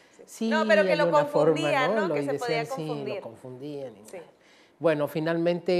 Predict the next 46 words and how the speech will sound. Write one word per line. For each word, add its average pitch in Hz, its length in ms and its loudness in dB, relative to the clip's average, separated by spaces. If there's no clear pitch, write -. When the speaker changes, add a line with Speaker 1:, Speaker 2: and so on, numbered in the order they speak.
Speaker 2:
Eh, 123 60 -10
mm, - 720 -20
tratándose 185 500 0
del 147 160 0
estómago, 165 480 0
la 156 140 0
mayor 143 280 -4
parte 160 220 -4
de 151 60 -4
las 131 160 -6
veces, 147 340 -10
si 185 320 0
no 202 240 2
te 208 100 -4
está 165 240 -6
pegando 165 460 -4
en 151 80 -6
el, 139 200 -8
la 139 220 -6
parte 156 260 -2
baja 151 340 -6
del 139 140 -6
lado 143 160 -2
Speaker 1:
Sí. 143 80 -6
Speaker 2:
derecho, 156 520 -6
no 135 140 -10
es 135 100 -8
apendicitis. 147 640 -8
Si 139 120 -8
no 156 60 -6
es 165 60 -4
apendicitis, 156 540 -6
no 135 60 -6
es 110 100 -10
grave. 85 300 -12
Speaker 1:
<laughs> 277 500 -6
Speaker 2:
Entonces, 165 360 0
Speaker 1:
Sí, 165 140 -4
sí, 165 60 2
sí. 165 40 -4
Otro, 254 340 0
Speaker 2:
<laughs> 240 140 -4
sí. - 120 0
Speaker 1:
otro 262 120 0
de 254 140 -2
la, 208 300 -6